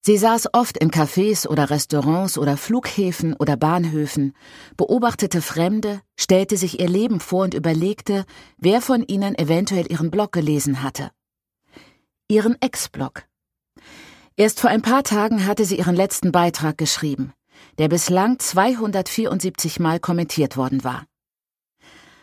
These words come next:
Alle diese Leser, die jeden Monat mehr geworden waren, die sich untereinander vernetzt hatten und so viel mehr wussten als sie.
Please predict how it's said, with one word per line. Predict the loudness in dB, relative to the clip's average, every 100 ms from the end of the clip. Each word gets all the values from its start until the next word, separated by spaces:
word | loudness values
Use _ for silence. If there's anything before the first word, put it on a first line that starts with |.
| _ _ _
Alle | 4 4 4
diese | 2 2
Leser, | 2 2 2 2 -2
die | -2 0
jeden | 2 2 2
Monat | 2 0 2
mehr | 2 2
geworden | 2 0 0 0 0
waren, | -2 -2 -4 -4 _ _ 2
die |
sich | 2 2
untereinander | 2 4 4 4 2 2
vernetzt | 2 2 -2 -6 -2
hatten | -2 0 -4 -4 -16 -6
und | 0
so | 4 4
viel | 2 2
mehr | 2 2 0
wussten | -4 -4 -6 -4
als | -4 -4
sie. | -4 -4 -6